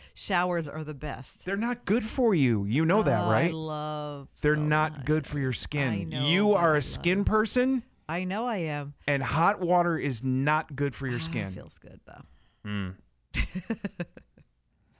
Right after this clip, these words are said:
Speaker 2: That doesn't put you in a bad mood? No hot
Speaker 1: No,
Speaker 2: water?
Speaker 1: actually, hot water puts me in a good mood. Cold water puts me in a bad mood.
Speaker 2: That's what I'm saying. No hot water. That's number ten.
Speaker 1: Okay.
Speaker 2: That puts you in a bad mood?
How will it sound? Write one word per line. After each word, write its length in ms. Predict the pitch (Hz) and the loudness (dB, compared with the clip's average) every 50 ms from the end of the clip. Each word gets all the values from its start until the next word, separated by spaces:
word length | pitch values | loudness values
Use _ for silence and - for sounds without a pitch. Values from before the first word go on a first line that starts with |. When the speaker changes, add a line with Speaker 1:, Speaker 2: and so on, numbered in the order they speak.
| _ - - - _ - | _ -20 -20 -20 _ -6
Speaker 2:
That 160 | - 110 - | -6 -4 -2
doesn't 220 | 123 113 120 120 | -2 -2 -2 -2
put 180 | - 127 120 - | -2 -2 -2 -2
you 80 | 131 | -2
in 60 | 120 120 | 0 0
a 40 | |
bad 260 | 117 123 123 123 120 117 | 0 0 0 0 0 0
mood? 220 | 127 127 127 123 | -2 -2 0 0
No 140 | 117 117 117 | 0 0 2
hot 180 | 160 - - | 2 2 2
Speaker 1:
No, 60 | 180 208 | 2 2
Speaker 2:
water? 160 | 208 190 175 | 2 2 2
Speaker 1:
actually, 340 | 170 180 196 - 202 175 180 | 2 2 0 -2 -4 -4 0
hot 220 | 185 185 185 175 | 2 2 2 2
water 260 | 185 190 185 180 175 | 2 2 0 0 0
puts 240 | 165 190 175 - - | -2 -4 -6 -6 -8
me 60 | 170 | -8
in 80 | 160 151 | -8 -8
a 40 | 147 | -8
good 300 | 131 156 160 175 170 156 | -8 -6 -6 -6 -6 -8
mood. 160 | 147 139 - | -10 -12 -12
Cold 320 | - - 185 202 226 196 | -6 -6 -4 -4 -4 -4
water 300 | 170 165 151 135 139 143 | -2 -4 -2 -2 -2 -4
puts 280 | - - 160 120 - - 147 | -4 -6 -8 -8 -10 -14 -16
me 80 | 135 | -12
in 60 | 131 | -12
a 40 | 135 | -12
bad 320 | 135 131 135 123 117 131 135 | -10 -8 -8 -8 -8 -10 -12
mood. 100 | 127 101 | -4 -2
Speaker 2:
That's 220 | 117 - 135 131 | -2 -2 0 0
what 60 | 131 131 | 0 0
I'm 80 | 131 | 0
saying. 320 | - - 185 202 180 127 120 | 0 0 0 2 2 2 2
No 160 | 123 131 135 | 2 2 2
hot 240 | 139 143 147 151 - | 4 2 2 2 4
water. 380 | 147 170 190 175 131 104 101 101 | 4 4 4 2 0 -2 -4 -4
That's 340 | 104 110 139 147 139 - 123 | -4 -4 -4 -4 -8 -6 -4
number 240 | 127 127 131 135 127 | -4 -4 -2 -4 -4
ten. 380 | - 135 147 156 156 117 98 - | -4 -2 -2 -2 -2 -4 -6 -8
Speaker 1:
Okay. 300 | - 160 165 175 170 156 143 | -10 -12 -12 -12 -12 -10 -4
Speaker 2:
That 160 | 139 110 113 | -4 -4 -2
puts 180 | - 139 123 - | -2 -6 -4 -4
you 40 | 143 135 | -4 -4
in 60 | 135 | -2
a 40 | 131 | -2
bad 260 | 123 135 131 131 131 | 0 0 0 0 -2
mood? 280 | 135 147 156 170 165 | -2 -4 -4 -6 -8